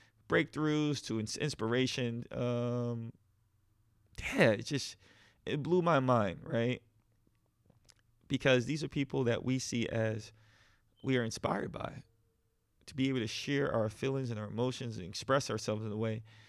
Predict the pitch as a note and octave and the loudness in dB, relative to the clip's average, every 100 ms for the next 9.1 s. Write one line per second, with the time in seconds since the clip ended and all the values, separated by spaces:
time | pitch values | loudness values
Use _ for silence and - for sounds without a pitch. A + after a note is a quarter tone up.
0 | - _ - B2+ C3 B2 A#2+ A2+ A#2 A#2 | -20 _ -8 -2 2 2 2 0 0 0
1 | A#2 A#2+ - - - _ _ _ _ _ | -4 -10 -16 -18 -20 _ _ _ _ _
2 | _ _ _ _ _ _ _ _ _ _ | _ _ _ _ _ _ _ _ _ _
3 | _ B2 A2+ C#3 D3 C3+ A2 A2+ G#2+ A2 | _ -2 0 0 2 2 4 4 2 0
4 | A2+ B2+ D3 - A2 A2+ G#2 A2+ A#2 - | 0 -2 -4 -2 0 0 0 0 0 -4
5 | C#3 D3+ - - - _ _ _ _ _ | -4 -2 -4 -6 -14 _ _ _ _ _
6 | _ _ _ _ _ _ _ _ _ _ | _ _ _ _ _ _ _ _ _ _
7 | _ _ - - - - - C3 D3 D3+ | _ _ -14 -10 -8 -8 -4 0 0 0
8 | C#3+ D3+ C#3 C#3 C#3 B2+ A#2 A2 G#2+ F#2+ | 0 0 0 0 2 2 2 0 -2 -4
9 | - | -8